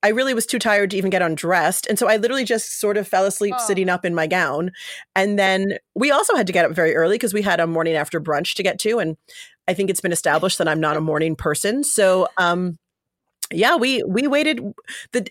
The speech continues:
Speaker 1: after the, um, the brunch, we checked out of our hotel and went to, like, a little mini moon about a two-hour drive away from where we were in Philadelphia. So we, we took care of all that stuff the next night. But no, that night,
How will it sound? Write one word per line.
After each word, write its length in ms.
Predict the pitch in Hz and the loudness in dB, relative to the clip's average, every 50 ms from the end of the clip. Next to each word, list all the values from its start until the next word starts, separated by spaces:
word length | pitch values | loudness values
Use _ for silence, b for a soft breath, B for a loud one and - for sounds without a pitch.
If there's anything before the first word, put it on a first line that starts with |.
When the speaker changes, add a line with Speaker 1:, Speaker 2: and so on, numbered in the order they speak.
| - | 0
Speaker 1:
after 260 | 254 311 - - 330 262 | 0 0 2 0 -2 -2
the, 220 | 294 269 254 233 | -2 0 0 2
um, 360 | 208 190 175 165 165 160 - - | 2 2 2 0 -2 -4 -6 -4
the 120 | 185 196 180 | -4 -4 0
brunch, 380 | 170 196 190 185 196 - - | 2 2 2 2 0 -4 -6
we 320 | 180 175 185 185 180 175 - _ | -4 -4 -4 -4 -4 -6 -8 _
checked 180 | - 220 214 202 | -4 -2 0 2
out 80 | 214 190 | 2 2
of 80 | 185 175 | 4 4
our 100 | 170 175 | 2 2
hotel 340 | 175 175 - 185 165 160 | 2 0 0 2 2 2
and 220 | 160 165 165 - - | 0 0 -2 -2 -2
went 160 | 185 170 - | -2 -2 -2
to, 80 | - 190 | -2 -2
like, 120 | 165 165 175 | 0 0 0
a 40 | 165 | 0
little 160 | 165 165 165 | 0 0 0
mini 260 | 170 175 180 175 175 | 0 0 0 0 0
moon 400 | 170 160 156 156 151 151 151 147 B B B B B B - | 0 0 0 0 0 -2 -4 -6 B B B B B B -4
about 220 | 160 156 165 160 156 | 0 2 2 2 2
a 60 | 156 | 0
two-hour 340 | - - 202 185 165 160 165 | 0 2 4 4 4 4 2
drive 240 | 165 175 160 160 160 | 2 2 2 2 2
away 220 | 160 156 151 156 | 2 2 2 0
from 180 | 156 - 165 160 | 0 -2 -2 0
where 100 | 156 156 | 0 0
we 80 | 160 | 0
were 140 | 156 156 156 | 0 0 -2
in 80 | 151 156 | -2 -2
Philadelphia. 480 | - 165 151 156 151 143 143 - - 160 | -2 -2 0 0 0 0 0 0 -2 0
So 200 | - 175 165 - 185 | 0 0 0 0 -2
we, 340 | 196 240 247 240 214 - B B B B B B B _ - | -2 -2 -2 -2 -4 -6 B B B B B B B _ -10
we 100 | 214 226 | -8 -6
took 140 | - 277 - | -4 -4 -2
care 160 | - 226 208 | 0 2 2
of 80 | 196 190 | 4 4
all 140 | 185 180 175 | 4 4 4
that 160 | 175 170 - | 2 2 0
stuff 200 | - 170 165 - | 0 0 0 0
the 60 | 170 | 0
next 220 | 160 160 - - - | -2 -2 -2 0 0
night. 180 | 165 156 - - | 0 0 0 0
But 140 | 190 - 202 | -2 0 0
no, 120 | 208 190 180 | 0 2 2
that 160 | 214 247 - | 2 2 2
night, 180 | 233 220 220 | 0 0 0